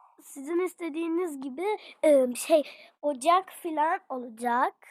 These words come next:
Onlardan olacak. Ama daha yapılmadı. Tamam. Tamam. Gidelim. Balkonu kapatalım. Bence soğuk gelmesin.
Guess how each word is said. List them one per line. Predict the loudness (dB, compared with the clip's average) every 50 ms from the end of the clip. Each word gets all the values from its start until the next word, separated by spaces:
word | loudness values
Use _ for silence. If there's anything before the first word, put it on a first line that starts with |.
| -20 -20 -20 -20 -20 -20 _ _ -10
Onlardan | -8 -6 -6 -4 -2 -2 -2 -2 0 0 2 0 0 0
olacak. | -4 -10 -10 -10 -6 -2 -2 -2 -2 _ _ -20 -20 -20 _ _ _ _ -4
Ama | -2 0 0 2
daha | 2 2 4
yapılmadı. | 4 2 0 0 -2 -6 -6 -6 -6 -4 -4 -4 -4 -4 -6 _
Tamam. | -14 -12 -10 -10 -8 -8 -8 -8 -10 _ _ _ _ _ _ _ _ _ _ _ _ -20
Tamam. | -20 -20 -20 -20 -20 _ _ _ _ _ _ _ _ _ _ _ _ _ _
Gidelim. | -20 -18 -18 -18 -18 -16 -16 -16 -16 -16 -20 _ _ _ _ _ _ _ -4 0
Balkonu | 0 0 0 -2 -8 -8
kapatalım. | -10 -14 -16 -16 -16 -14 -14 -14 -12 -12 -14 -16 _ -20
Bence | -20 -20 -20 -20 -20 -20 -20
soğuk | -20 -20 -20 -20 -20 _
gelmesin. | _ -20 -20 -20 -20 _ _ _ _ -20 -20